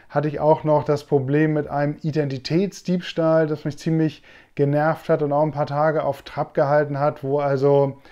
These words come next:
fremde Personen meine, ähm, ja, Login-Daten oder meine Daten genutzt haben, um damit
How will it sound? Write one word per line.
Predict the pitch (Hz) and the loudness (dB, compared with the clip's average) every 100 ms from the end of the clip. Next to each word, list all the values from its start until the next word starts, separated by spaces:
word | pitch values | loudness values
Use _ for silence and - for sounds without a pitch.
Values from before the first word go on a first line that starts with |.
| - - | -20 -10
fremde | - 180 170 | -2 2 2
Personen | 156 156 139 147 156 156 | 0 0 0 2 2 2
meine, | 147 147 151 147 147 143 - - - - | 2 2 2 2 0 -2 -8 -20 -20 -8
ähm, | 135 131 135 135 131 127 123 120 _ _ _ _ _ _ _ | -2 0 0 0 -2 -4 -8 -14 _ _ _ _ _ _ _
ja, | 127 127 | -6 -2
Login-Daten | 131 143 - 170 170 156 156 156 | 0 0 0 0 4 6 6 4
oder | 147 139 | 0 0
meine | 139 139 139 139 135 123 127 143 127 | 2 0 2 2 2 0 -6 -10 -4
Daten | 143 147 160 156 | 4 4 4 0
genutzt | 143 143 175 - - | 0 0 -2 -4 -4
haben, | 151 156 151 | 0 2 0
um | 151 151 156 147 | -4 -4 -2 0
damit | 147 143 143 139 - - - | 0 2 0 -2 -6 -20 -20